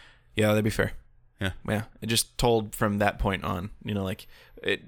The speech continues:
Speaker 1: f-, starts tracking Boba once that's all, you know,
Speaker 2: Once he
Speaker 1: a
Speaker 2: can
Speaker 1: memory
Speaker 2: pronounce
Speaker 1: of
Speaker 2: his
Speaker 1: his.
Speaker 2: R's correctly.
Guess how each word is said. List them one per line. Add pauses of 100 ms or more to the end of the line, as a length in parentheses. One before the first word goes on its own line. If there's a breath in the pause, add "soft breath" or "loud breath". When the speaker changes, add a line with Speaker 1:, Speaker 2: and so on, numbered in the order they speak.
(160)
Speaker 1:
f-,
starts
tracking
Boba
once
that's
all,
you
know, (220)
Speaker 2:
Once
he
Speaker 1:
a
Speaker 2:
can
Speaker 1:
memory
Speaker 2:
pronounce
Speaker 1:
of
Speaker 2:
his
Speaker 1:
his.
Speaker 2:
R's
correctly.